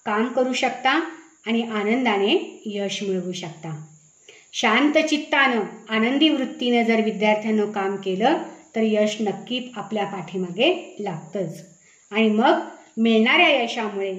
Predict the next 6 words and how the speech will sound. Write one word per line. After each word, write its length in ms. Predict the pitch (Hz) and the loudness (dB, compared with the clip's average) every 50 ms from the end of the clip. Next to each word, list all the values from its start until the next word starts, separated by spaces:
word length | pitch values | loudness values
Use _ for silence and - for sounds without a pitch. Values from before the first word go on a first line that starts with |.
| 190 - - - | -10 -14 -12 -10
आपला 260 | 226 - - 254 277 | -10 -8 -2 -2 0
आत्मविश्वास, 1000 | 294 285 247 233 220 - 233 220 208 208 208 185 - - 208 202 196 196 - - - - - _ _ - | 0 0 -2 -2 -2 0 0 -2 -2 -2 -4 -8 -6 -6 -4 -4 -6 -6 -8 -12 -18 -20 -20 _ _ -12
आपला 260 | 214 214 - 233 214 | -12 -4 0 0 2
उत्साह 540 | 214 208 - - - - 262 269 262 240 226 208 196 196 - - - - - _ | 2 0 -2 -6 -8 -2 0 0 0 2 0 -2 -2 -4 -8 -12 -18 -20 -16 _
अधिक 320 | 202 220 - 285 330 330 | -2 2 6 6 6 6
वाढतो 460 | 311 262 226 208 190 185 - 202 190 | 4 2 2 2 2 0 -4 -6 -6